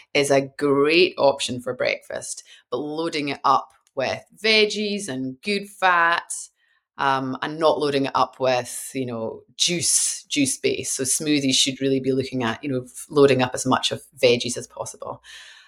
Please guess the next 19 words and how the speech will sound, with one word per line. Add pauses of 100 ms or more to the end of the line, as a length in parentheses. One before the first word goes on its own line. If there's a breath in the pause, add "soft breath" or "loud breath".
(120 loud breath)
Um,
if
ever,
if
you're
ever
on
one
of
my
sessions,
I
do
give
you
a
secret
hack
of